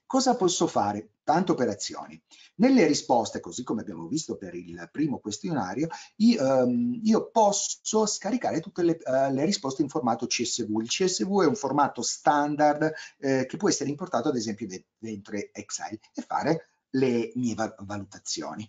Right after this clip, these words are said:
i miei grafici e, e tutte le analisi, ok? E magari fare una valutazione su, eh, come sta migliorando il mio ragazzo creando un mio foglio di calcolo specifico. Ovviamente posso stampare e fare altre operazioni. Cosa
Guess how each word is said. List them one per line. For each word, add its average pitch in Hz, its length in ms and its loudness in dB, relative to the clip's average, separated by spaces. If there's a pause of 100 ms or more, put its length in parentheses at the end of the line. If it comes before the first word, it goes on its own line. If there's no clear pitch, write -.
(180)
i 95 100 -10
miei 85 180 -4
grafici 160 1040 2
e, 80 380 -4
e - 80 -10
tutte - 220 -10
le 78 100 -10
analisi, 65 520 -12 (340)
ok? 117 360 -2 (340)
E 131 220 0
magari - 400 2
fare 120 260 2
una 98 140 -2
valutazione 139 680 0
su, 147 420 2 (220)
eh, 120 260 2
come 117 360 0
sta - 180 -2
migliorando 113 480 0
il 95 80 -2
mio 95 100 -4
ragazzo - 480 -2
creando 202 460 0
un 117 80 2
mio 101 120 -2
foglio - 300 -6
di - 80 -6
calcolo - 380 -12
specifico. - 500 -12
Ovviamente 110 380 -4
posso 156 220 -8
stampare - 560 -4
e - 40 -20
fare - 220 -14
altre - 240 -16
operazioni. - 640 -16 (600)
Cosa 277 280 4